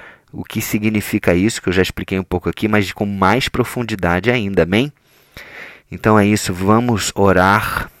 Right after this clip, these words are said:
e exaltar o nome desse Jesus, desse grande sacerdote eterno para sempre, que está lá, né? Não precisamos mais de sacrifício, porque ele deu o sangue dele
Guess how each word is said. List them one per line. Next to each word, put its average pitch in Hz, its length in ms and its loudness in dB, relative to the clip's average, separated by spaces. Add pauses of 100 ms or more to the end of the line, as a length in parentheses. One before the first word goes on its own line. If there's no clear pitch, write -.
(440)
e 95 380 0
exaltar 101 580 4
o 98 80 0
nome 92 280 -2
desse 90 260 -2
Jesus, 87 420 -4
desse - 280 -4
grande 101 580 0
sacerdote 92 880 0
eterno 98 560 4
para 92 240 -2
sempre, 107 680 0 (520)
que 107 100 -2
está 104 340 -2
lá, 101 320 8 (400)
né? 101 300 4
Não 107 120 2
precisamos 110 600 4
mais 107 260 4
de 101 60 -4
sacrifício, - 720 -2
porque - 260 -4
ele 101 160 4
deu 98 220 4
o 101 80 2
sangue 104 560 -2
dele 82 640 -4